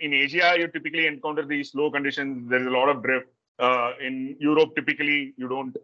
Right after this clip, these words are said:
see that because, you know, the, there's not, not, not a need for A C in most places. You know, uh, the, there is, like, this normal temperature that can be maintained without the air conditioning in most of these tournaments where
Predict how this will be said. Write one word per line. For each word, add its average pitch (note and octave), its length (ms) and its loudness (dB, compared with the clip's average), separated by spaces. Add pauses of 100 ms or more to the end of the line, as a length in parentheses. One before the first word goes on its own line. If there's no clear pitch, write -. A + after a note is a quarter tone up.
(120)
see C3+ 240 -2
that B2+ 220 0
because, B2 360 -6
you B2 60 -10
know, B2 140 -8
the, A2+ 320 -2 (460)
there's B2 260 2 (100)
not, C#3 380 -2
not, C3 260 -2 (120)
not C#3 220 0
a C#3+ 60 0
need C#3 260 0
for B2+ 360 4
A B2+ 120 0
C B2+ 360 0
in B2 100 -2
most B2 220 -4
places. A2+ 500 0 (260)
You A2+ 80 -10
know, B2 240 -4
uh, G#2+ 200 2
the, G#2 140 -6
there G#2 420 -2
is, G2+ 80 -4
like, G#2 180 2
this G#2+ 240 -10 (220)
normal A#2 720 0
temperature A#2 440 -2
that G#2+ 180 0
can A2 120 -2
be A2 80 -10
maintained A2 340 -4
without A2 300 -4
the A2+ 60 0
air G#2 160 4
conditioning G#2 540 -8 (320)
in A2 220 2
most A#2 200 4
of G#2 80 -2
these A2+ 180 4
tournaments G#2 600 -2
where G2 280 2